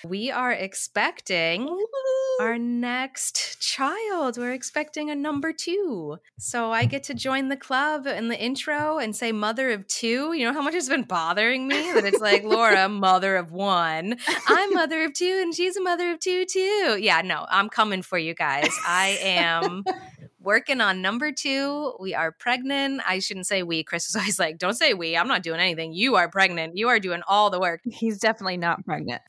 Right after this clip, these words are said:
Speaker 1: So yeah, that's my big, my big confession is that I've been wanting to say this for so many recordings at this point now, but
Speaker 2: It's been so hard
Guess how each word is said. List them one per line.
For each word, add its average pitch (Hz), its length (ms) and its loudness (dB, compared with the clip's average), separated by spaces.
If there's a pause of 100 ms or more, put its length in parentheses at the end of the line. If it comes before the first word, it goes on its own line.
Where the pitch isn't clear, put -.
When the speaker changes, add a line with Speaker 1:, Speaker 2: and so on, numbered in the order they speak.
Speaker 1:
So 165 560 0
yeah, 180 260 2 (180)
that's 175 280 0
my 254 220 -4
big, 160 560 -2
my 180 160 -4
big 185 200 -6
confession 185 560 -2
is 160 120 -6
that 165 100 -6
I've 165 160 -2
been 180 160 -4
wanting 220 380 -2
to 202 80 -6
say 196 220 -2
this 202 200 -2
for 185 180 -4
so 180 260 -2
many 208 280 0
recordings 185 600 -2
at 214 140 -4
this 262 180 -4
point 254 300 -4
now, 269 320 0
but 160 400 0
Speaker 2:
It's 240 220 -4
been 277 280 -2
so 208 540 0
hard 170 640 0